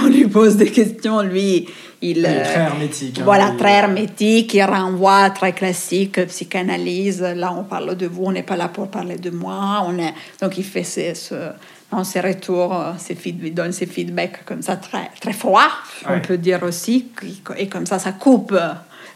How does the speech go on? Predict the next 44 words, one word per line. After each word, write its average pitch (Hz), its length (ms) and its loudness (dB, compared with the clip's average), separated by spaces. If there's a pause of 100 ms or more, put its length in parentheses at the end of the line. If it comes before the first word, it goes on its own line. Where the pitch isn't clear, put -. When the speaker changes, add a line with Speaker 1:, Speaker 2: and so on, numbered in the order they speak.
(100)
Speaker 1:
Euh, 185 220 -2
moi, 185 260 2
par 202 140 0
exemple, 185 380 -2
je 175 120 -4
le 185 80 2
fais 185 160 -4
pas. 190 460 2
Et 190 140 0
le, 175 500 -2
des 180 160 -4
fois, 196 240 -2
je 190 140 0
donne, 180 380 0
enfin, - 220 -8
on 185 80 -4
peut 202 160 -2
donner 190 300 2
des 180 200 -2
auto-ouvertures. 180 600 -4
Alors 180 180 -8
ça, 196 140 -10
c'est 196 120 -12
plus - 200 -12
américain, 165 520 -8
hein, 175 240 -4
comme, 170 440 -8 (200)
plus 196 220 -8
une 185 140 -4
tendance 180 480 -4
aussi 180 180 -12
plus 185 300 -12
italienne. 175 480 -6 (240)
Speaker 2:
Auto-ouverture, 170 520 -2
du 160 80 -6
coup ? 156 120 0
Speaker 1:
Oui, 262 160 6
c'est, 226 160 0
Speaker 2:
Ok. - 100 -6
Speaker 1:
c'est, 247 220 4
c'est 226 160 0
carrément 240 400 6
une 254 40 8
stratégie. 220 720 -2